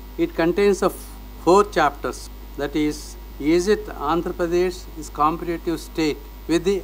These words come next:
other states or not? What are the potential, industrial potentialities of this state? Any bottlenecks are there? How to come over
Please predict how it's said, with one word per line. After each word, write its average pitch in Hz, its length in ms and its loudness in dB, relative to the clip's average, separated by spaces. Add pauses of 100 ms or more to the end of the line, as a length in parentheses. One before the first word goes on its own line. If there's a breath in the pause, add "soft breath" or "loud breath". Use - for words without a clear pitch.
other 147 280 2 (100)
states 151 440 0 (240)
or 135 140 2 (160)
not? 113 140 0 (480)
What 185 240 6
are 220 120 10 (120)
the 185 40 4 (120)
potential, 170 680 2 (440)
industrial 175 400 0 (100)
potentialities 151 880 -2
of 135 260 0 (200)
this 175 240 2
state? 120 320 -4 (580)
Any 190 260 8 (160)
bottlenecks 175 540 4
are 135 260 0
there? 160 140 -2 (760)
How 202 180 10
to 220 120 4
come 151 240 2
over 139 260 2